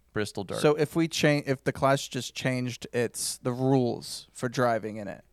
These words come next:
Speaker 2: would,
Speaker 1: Yeah.
Speaker 2: then you'd be good.
Speaker 1: Yeah, I would say so.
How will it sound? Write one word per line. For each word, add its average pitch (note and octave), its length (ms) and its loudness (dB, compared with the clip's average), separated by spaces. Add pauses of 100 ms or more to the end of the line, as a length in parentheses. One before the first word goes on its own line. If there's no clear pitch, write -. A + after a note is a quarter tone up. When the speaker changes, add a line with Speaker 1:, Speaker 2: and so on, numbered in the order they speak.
(100)
Speaker 2:
would, - 100 2
Speaker 1:
Yeah. B2 200 -2
Speaker 2:
then C#3 180 4
you'd C3+ 160 0
be B2+ 120 -2
good. G#2 300 -2 (440)
Speaker 1:
Yeah, C4+ 200 -4 (840)
I D#3 80 4
would G3+ 140 -4
say G#2 120 -4
so. A2+ 280 -6